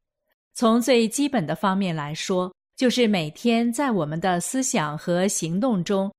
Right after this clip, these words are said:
向每个人表达爱和善意。如果我在思想上不这样做，那么无论我的行为如何，例如在媒体工作，即使我自己不写稿件，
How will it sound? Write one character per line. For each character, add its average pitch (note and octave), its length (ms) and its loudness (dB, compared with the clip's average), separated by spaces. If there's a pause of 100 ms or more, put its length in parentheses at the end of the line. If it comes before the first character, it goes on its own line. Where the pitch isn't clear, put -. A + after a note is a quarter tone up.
(120)
向 A#3+ 300 2
每 E3+ 220 0
个 C4+ 160 2
人 F3+ 360 2
表 D#3+ 260 0
达 D3+ 400 -2
爱 A#3+ 320 0
和 D#3+ 260 -4
善 E3+ 420 -2
意。 E3 320 -8 (640)
如 G#3 200 4
果 G#3 140 4
我 F3 340 0
在 F3+ 280 0
思 G#3+ 160 -4
想 E3+ 240 -2
上 F3+ 320 0
不 E3+ 220 -2
这 C4+ 180 0
样 E3+ 220 0
做， D#3+ 340 -2 (240)
那 A#3+ 140 4
么 G#3 240 6
无 G3+ 140 2
论 C#4 200 4
我 F3 140 4
的 F3 220 2
行 F#3 340 0
为 F#3 180 2
如 E3 240 -2
何， D#3 400 -8 (280)
例 G#3 120 4
如 F#3 280 4
在 F#3+ 320 0
媒 E3 160 -2
体 - 160 -4
工 F#3+ 280 0
作， F3 320 -2 (360)
即 A3 200 4
使 A#3+ 160 0
我 F#3 220 2
自 G#3 220 -4
己 F3 200 -2
不 B3+ 220 -2
写 F3+ 260 -2
稿 D3 280 -6
件， F3+ 360 -2